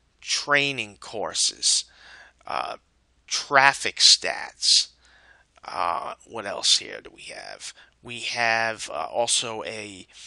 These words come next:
a marketing library. There's, like, ten or eleven ebooks in there.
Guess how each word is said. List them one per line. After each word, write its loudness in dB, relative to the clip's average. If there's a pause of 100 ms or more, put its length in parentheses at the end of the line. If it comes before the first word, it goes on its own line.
(340)
a -10
marketing 6
library. -4
There's, 0
like, -10
ten -8
or -6
eleven -6
ebooks -8
in -12
there. -10